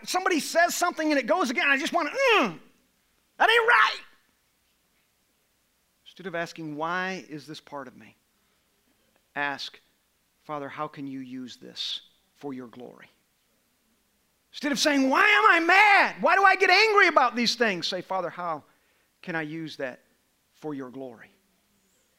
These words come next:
"How come I'm so quiet and I can't, and I, when I wanna speak, I can't speak?" Ask the Father, "How can I use silence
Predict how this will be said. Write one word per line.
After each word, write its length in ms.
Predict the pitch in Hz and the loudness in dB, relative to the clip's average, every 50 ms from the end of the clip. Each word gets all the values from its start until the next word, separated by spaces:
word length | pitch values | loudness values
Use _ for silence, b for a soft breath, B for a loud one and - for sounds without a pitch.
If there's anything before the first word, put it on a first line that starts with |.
| _ _ _ _ _ _ _ _ _ _ _ _ _ _ _ _ _ _ _ _ _ _ _ _ _ _ _ _ _ _ _ _ _ _ _ _ _ _ _ _ _ _ _ _ _ _ _ _ _ _ _ _ _ _ _ _ _ _ _ _ _ _ _ _ _ _ | _ _ _ _ _ _ _ _ _ _ _ _ _ _ _ _ _ _ _ _ _ _ _ _ _ _ _ _ _ _ _ _ _ _ _ _ _ _ _ _ _ _ _ _ _ _ _ _ _ _ _ _ _ _ _ _ _ _ _ _ _ _ _ _ _ _
"How 180 | - 285 392 - | -2 0 0 2
come 180 | - 415 453 440 | 2 2 6 6
I'm 140 | 415 403 | 4 4
so 240 | - - - 370 381 | 4 2 2 0 0
quiet 540 | - - - 359 349 349 370 370 370 370 339 | -2 -4 -2 0 4 4 4 4 4 4 4
and 100 | 311 294 | 4 4
I 80 | 277 262 | 4 2
can't, 340 | - - 403 381 339 - B B B B 196 | 2 2 2 2 2 0 B B B B 0
and 100 | 254 277 | 2 2
I, 60 | 294 | 4
when 160 | 285 277 294 | 4 4 4
I 60 | 285 | 4
wanna 260 | 269 277 349 370 370 339 | 4 4 4 4 4 4
speak, 300 | - - 370 359 - 320 | 2 2 2 2 4 2
I 80 | 294 | 2
can't 280 | 302 - 359 359 349 - | 2 0 0 0 -2 -2
speak?" 400 | - - 294 247 226 - b b b b b b b | -2 -2 -2 -2 -2 -4 b b b b b b b
Ask 240 | - 208 202 - - | -4 -2 -2 -2 -4
the 60 | 202 | -8
Father, 420 | - - 180 175 160 143 127 107 _ _ _ _ _ _ _ _ _ _ _ _ _ _ _ _ _ _ _ _ _ _ _ _ _ _ _ _ _ _ _ _ _ _ _ _ | -6 -4 -4 -4 -4 -6 -12 -18 _ _ _ _ _ _ _ _ _ _ _ _ _ _ _ _ _ _ _ _ _ _ _ _ _ _ _ _ _ _ _ _ _ _ _ _
"How 320 | _ - 170 156 135 110 101 _ _ _ _ _ _ _ _ _ _ _ _ | _ -10 -8 -8 -8 -10 -16 _ _ _ _ _ _ _ _ _ _ _ _
can 120 | - 170 156 | -12 -10 -8
I 60 | 151 | -8
use 400 | 147 143 147 143 - - - - _ _ _ _ | -8 -8 -10 -10 -10 -12 -14 -16 _ _ _ _
silence 960 | - - - - - - 226 185 139 113 104 - _ - - - - - - | -14 -12 -10 -10 -10 -10 -12 -12 -12 -14 -18 -20 _ -16 -14 -14 -14 -16 -18